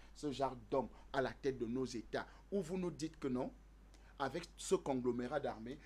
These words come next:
et on continue, on continue à être tué par des terroristes ? C'est des questions, et c'est aujourd'hui, nous devons trouver des réponses, et ça, il faut véritablement que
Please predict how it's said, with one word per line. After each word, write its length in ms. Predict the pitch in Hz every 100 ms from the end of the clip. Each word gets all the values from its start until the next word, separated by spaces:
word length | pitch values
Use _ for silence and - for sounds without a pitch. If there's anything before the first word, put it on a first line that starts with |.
| -
et 80 | 131
on 100 | 151
continue, 640 | 135 120 - 120 139 160 156 - -
on 140 | 170
continue 420 | 170 135 131 139
à 220 | 156 120 139
être 280 | 139 143 - - -
tué 440 | - 147 151 170 - -
par 220 | 156 143
des 280 | 127 131 - - -
terroristes ? 480 | 135 123 123 131 - -
C'est 180 | - 165
des 120 | 151
questions, 440 | - 143 - 196 247 - -
et 120 | 151
c'est 200 | - 156
aujourd'hui, 540 | 151 139 143 139 226 - -
nous 100 | 185
devons 260 | 151 156 170
trouver 260 | 127 151
des 120 | 139
réponses, 400 | 123 117 139 143 -
et 60 | 131
ça, 360 | - 175 170 - - -
il 80 | 170
faut 180 | - 175
véritablement 760 | 127 120 123 123 110 113 131
que 240 | 135 135